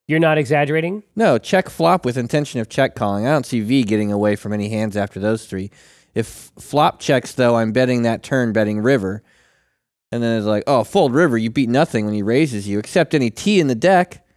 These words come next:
Speaker 2: All the bluffs as well when it goes C C on the turn. This is micro stakes. If you are hero calling, you are fucking up."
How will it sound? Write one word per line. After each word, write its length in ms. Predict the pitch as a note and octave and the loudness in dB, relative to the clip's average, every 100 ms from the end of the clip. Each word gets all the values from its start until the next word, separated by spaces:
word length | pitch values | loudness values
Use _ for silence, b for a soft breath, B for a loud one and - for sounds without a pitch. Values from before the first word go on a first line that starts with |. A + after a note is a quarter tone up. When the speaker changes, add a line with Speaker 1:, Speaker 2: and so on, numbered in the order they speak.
| _ _ - | _ _ -2
Speaker 2:
All 160 | D3+ | 0
the 100 | C3+ | 2
bluffs 420 | A2 B2 C3+ B2+ B2+ | 0 2 2 2 -4
as 120 | A2+ | -4
well 320 | A#2 D#3 D3 | 2 4 4
when 100 | A#2 | 2
it 60 | A2+ | 0
goes 220 | A#2+ A#2 | 0 0
C 180 | - C#3 | 0 -2
C 280 | - D3+ D#3 | 0 2 4
on 80 | A2+ | 2
the 80 | |
turn. 460 | G#2+ D3+ C3+ A2 A#2+ _ _ _ - | -2 0 0 0 -6 _ _ _ -6
This 180 | E3 C3+ | -4 -2
is 120 | A2 | 0
micro 320 | A2+ A#2+ A#2 | 0 2 0
stakes. 360 | G#2 A#2 A2 - | 0 -2 -2 -4
If 100 | E3 | -2
you 100 | A3+ | 2
are 60 | F3+ | 2
hero 320 | - F3 G3 | 4 4 4
calling, 340 | - G3 G3 | 2 2 2
you 100 | E3+ | 2
are 80 | D#3+ | 2
fucking 460 | A#2 - C#3 B2+ G#2 | 0 -2 -2 -2 -4
up." 280 | A2 G#2 - | -2 -4 -6